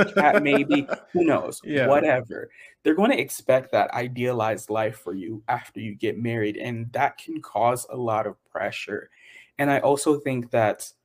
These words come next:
Speaker 1: with marriage comes a lot of pressure in that kind of death do us part, or, you know, love for good and for the bad, or whatever the saying goes, because it puts a pressure on you that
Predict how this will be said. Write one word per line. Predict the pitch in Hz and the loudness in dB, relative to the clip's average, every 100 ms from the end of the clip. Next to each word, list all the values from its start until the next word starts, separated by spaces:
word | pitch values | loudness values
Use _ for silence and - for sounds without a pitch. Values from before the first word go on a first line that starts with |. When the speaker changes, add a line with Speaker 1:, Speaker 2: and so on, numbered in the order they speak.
| _ _ _ _ | _ _ _ _
Speaker 1:
with | - 123 135 135 | -4 0 0 -2
marriage | 123 123 139 147 120 107 - | -4 2 2 4 0 -2 -6
comes | - - 143 139 123 117 117 - | -10 0 2 2 -2 -4 -8 -6
a | |
lot | 127 120 117 | -2 2 2
of | 110 - | 0 -2
pressure | 127 113 113 117 | 0 0 0 -6
in | 120 120 | -4 -2
that | 117 - _ - | 0 -2 _ -4
kind | 123 113 | -2 0
of | 107 123 123 | -2 -4 -2
death | - 123 - 120 | -2 -2 -4 -8
do | 127 123 | -2 -2
us | 117 - | -4 -10
part, | - 117 104 - _ _ _ _ | -4 -2 -2 -4 _ _ _ _
or, | 120 117 107 | 2 6 6
you | 123 127 | 2 2
know, | 113 104 107 - 135 | 2 2 0 -6 -12
love | 139 143 147 143 143 | 4 8 8 6 2
for | 135 127 | 0 0
good | 123 135 165 165 | -2 2 4 6
and | 151 143 139 | 2 0 0
for | 143 | 0
the | 139 | 2
bad, | 123 120 117 113 113 | 2 2 2 0 -6
or | 127 123 | -4 0
whatever | 127 127 123 120 113 | 4 4 2 -2 -6
the | 117 107 98 | -2 -4 -4
saying | - 110 95 110 | -4 -6 -6 -8
goes, | 98 92 - - - _ _ _ _ | -8 -8 -8 -14 -20 _ _ _ _
because | 135 156 139 135 _ | -6 0 0 0 _
it | 151 - - _ _ _ | -2 -2 -8 _ _ _
puts | - 180 - | -2 -2 -4
a | 127 | -6
pressure | - - 131 - 123 | -2 -2 -2 -2 -6
on | - 127 117 | -6 -10 -8
you | 123 135 | -4 -4
that | 139 117 65 | 0 -2 -2